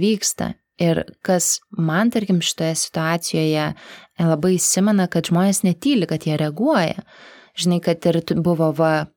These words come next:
visai neseniai juk įspėjamasis mokytojų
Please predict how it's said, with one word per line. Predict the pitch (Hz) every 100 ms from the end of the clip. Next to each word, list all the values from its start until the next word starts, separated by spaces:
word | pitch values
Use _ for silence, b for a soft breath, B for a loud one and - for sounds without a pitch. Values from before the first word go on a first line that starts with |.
| _
visai | - 170 - 160
neseniai | 160 185 302 370 226
juk | 151 147 - - -
įspėjamasis | - - 180 196 285 262 - -
mokytojų | - - - 80 80